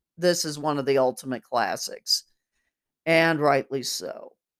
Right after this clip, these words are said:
and it deserved everything that it gets. And, uh, especially with the director, Billy Wilder, I mean, uh, when you look up Bill, Billy Wilder,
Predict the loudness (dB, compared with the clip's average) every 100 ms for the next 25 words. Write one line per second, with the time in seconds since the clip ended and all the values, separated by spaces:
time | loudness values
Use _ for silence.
0 | _ -6 -4 -2 -4 -8 -2 0 2 4
1 | 4 2 -2 -2 -2 -2 -4 -6 -6 -8
2 | -8 -10 -10 _ _ _ _ _ _ _
3 | 0 4 4 4 6 8 6 4 2 0
4 | 0 -2 0 0 -2 0 4 4 4 -2
5 | 0 2 2 2 4 6 4 2 2 2
6 | 0 -4 -4 -2 -2 -2 -4 -2 0 2
7 | 4 2 2 2 2 0 0 2 4 4
8 | 4 4 2